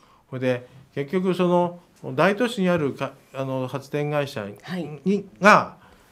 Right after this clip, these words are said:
Speaker 1: あー、沿海部で、臨海部で作った、あの、火力発電とか、まあ、今、げ-、原発、今ちょっと止まってますけど、で、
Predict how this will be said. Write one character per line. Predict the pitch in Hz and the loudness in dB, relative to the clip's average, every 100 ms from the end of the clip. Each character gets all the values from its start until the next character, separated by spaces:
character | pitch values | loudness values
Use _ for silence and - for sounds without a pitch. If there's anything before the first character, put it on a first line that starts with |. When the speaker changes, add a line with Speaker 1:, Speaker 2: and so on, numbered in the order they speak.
| - | -12
Speaker 1:
あ | 113 113 113 110 104 104 - - | -6 -4 -4 -6 -8 -10 -10 -4
ー、 | |
沿 | 139 | -2
海 | 151 165 151 | 4 4 4
部 | 123 | 4
で、 | 127 123 - - | 4 4 0 -10
臨 | 120 143 | -4 -2
海 | 151 156 | 0 0
部 | 131 | 0
で | 110 | -4
作 | - 143 | -6 -10
っ | |
た、 | 135 113 104 95 - | -6 -2 -2 -4 -10
あ | 107 | -8
の、 | 107 107 104 104 98 98 | -6 -6 -6 -6 -8 -8
火 | 120 | -4
力 | 120 117 | -2 -2
発 | 127 120 | -4 -4
電 | 110 | -6
と | 98 | -4
か、 | |
ま | 101 | -2
あ、 | 110 | 0
今、 | 113 98 | 0 -2
げ-、 | 117 113 | -2 -4
原 | 107 104 | -4 -2
発、 | 107 95 95 101 101 | -4 -6 -16 -16 -10
今 | 127 117 101 - - - | -2 -2 -2 -8 -20 -8
ち | |
ょ | 127 | -8
っ | |
と | 104 | -4
止 | 107 | -2
ま | 117 | -2
っ | |
て | 120 | -2
ま | 127 | -4
す | |
け | - | -2
ど、 | 107 95 - - | -2 -2 -8 -14
で、 | 127 135 123 | 0 2 2